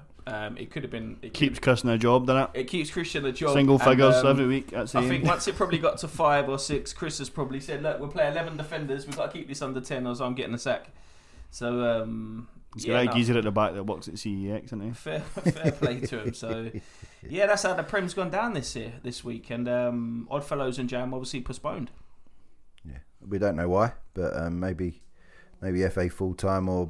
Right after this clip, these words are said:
Speaker 3: whole game system issues or what, we don't know. But, um, Phil was messaging us from a mountain in Mykonos, apparently, so maybe that was the reason why the game was
Speaker 1: He's got a
Speaker 3: postponed.
Speaker 1: life, old Phil,
Speaker 3: Yeah,
Speaker 1: isn't
Speaker 3: he
Speaker 1: he?
Speaker 3: does.
Speaker 1: Big shout out to Phil, actually.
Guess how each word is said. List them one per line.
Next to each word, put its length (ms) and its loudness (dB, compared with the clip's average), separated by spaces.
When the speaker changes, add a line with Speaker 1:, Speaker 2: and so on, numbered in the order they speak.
Speaker 3:
whole 220 0
game 260 -2
system 520 -8
issues 560 0
or 160 2
what, 340 4
we 80 -8
don't 240 -4
know. 180 -8
But, 220 -10
um, 320 -10
Phil 320 2
was 380 0
messaging 420 -2
us 140 -2
from 380 -2
a 80 -4
mountain 480 2
in 240 -2
Mykonos, 560 -6
apparently, 460 -6
so 240 -10
maybe 440 -6
that 140 -12
was 120 -20
the 80 -12
reason 360 -10
why 120 -10
the 100 -10
game 220 -8
was 120 -8
Speaker 1:
He's 180 -4
got 80 -2
a 20 0
Speaker 3:
postponed. 120 0
Speaker 1:
life, 260 -2
old 160 -10
Phil, 200 -8
Speaker 3:
Yeah, 60 -8
Speaker 1:
isn't 120 -4
Speaker 3:
he 60 -2
Speaker 1:
he? 60 -4
Speaker 3:
does. 360 -8
Speaker 1:
Big 180 -6
shout 200 -2
out 220 -2
to 60 -10
Phil, 300 -6
actually. 360 -12